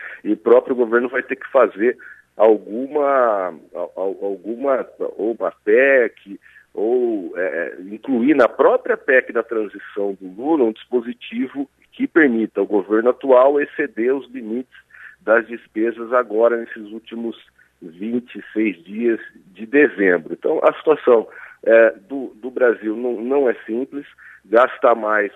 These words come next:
pra cumprir promessa de campanha vai tornar o problema ainda maior, por isso que, é, é, essa semana é uma semana importante pra gente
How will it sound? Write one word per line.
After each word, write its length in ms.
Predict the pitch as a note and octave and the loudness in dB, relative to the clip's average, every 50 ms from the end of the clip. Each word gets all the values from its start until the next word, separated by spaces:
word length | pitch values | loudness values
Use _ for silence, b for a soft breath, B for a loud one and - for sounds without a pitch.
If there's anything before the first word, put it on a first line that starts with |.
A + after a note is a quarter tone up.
| _ | _
pra 160 | - G2+ G2+ G2+ | -10 -8 -8 -8
cumprir 480 | - - A2 G#2 F#2 - A2 A#2+ B2 | -8 -10 -16 -16 -14 -10 -8 -8 -8
promessa 480 | A#2+ - A2 G2+ G2+ G2+ G2+ - - G2 | -8 -6 -6 -2 -2 -2 -2 -4 -8 -12
de 120 | F#2 F#2 | -16 -14
campanha 520 | - - G2+ F#2 F2+ - G2 F#2+ F#2+ F#2 E2+ | -8 -6 -6 -6 -4 -2 -2 0 0 -2 0
vai 260 | D#2+ F#2 A2 C3+ D#3 - - - | 2 2 2 2 2 -2 -6 -6
tornar 280 | A2+ G#2+ G2 F#2+ F#2+ | -4 -2 0 0 0
o 60 | F#2+ | -2
problema 600 | F#2+ - - F2+ - F2 F2 F2 F2 F2 F#2 F2+ E2+ F2 _ _ | -2 -4 -8 -8 -6 -4 -4 -2 -2 -4 -6 -10 -12 -14 _ _
ainda 400 | F2+ F#2 F#2 F#2+ F#2+ F#2+ F#2+ G2 | -4 -4 -2 -2 -4 -2 -2 -2
maior, 520 | G2 A2+ A#2 A#2 G#2+ G2 G2 G#2+ A#2 A#2+ b b b b b b b _ _ | 0 0 0 0 0 2 2 2 2 2 b b b b b b b _ _
por 160 | - G#2+ G#2 | -8 -6 -6
isso 240 | G#2+ A2 - - A#2+ | -6 -6 -8 -12 -20
que, 480 | - - A#2 A2+ A2+ A2 G#2+ G2+ - - | -18 -16 -14 -12 -12 -12 -12 -12 -8 -4
é, 520 | F2 F#2 F2+ - D#2 E2+ F2 E2+ E2+ - - | -2 -2 -2 -2 0 0 0 0 0 0 0
é, 80 | F2+ | 0
essa 160 | G2+ - - A2+ - | 0 0 -2 -8 -4
semana 420 | - A2+ G#2 G#2+ G#2 G#2 G#2 G2+ | -2 -2 -2 0 0 0 0 0
é 40 | G2+ | -2
uma 160 | G#2 G#2 G2+ - - | -2 -2 -4 -4 -6
semana 240 | G#2+ G2 G2+ G2 G#2 | -6 -4 -2 -2 -4
importante 680 | G2+ - - A#2+ A2 - - A#2 A#2+ B2+ B2 A#2 - | -4 -2 -2 -2 -2 2 4 6 6 6 4 0 -6
pra 160 | - - G#2 F#2 | -4 -2 0 0
gente 280 | - G#2 - - G2+ | -2 -4 -12 -18 -20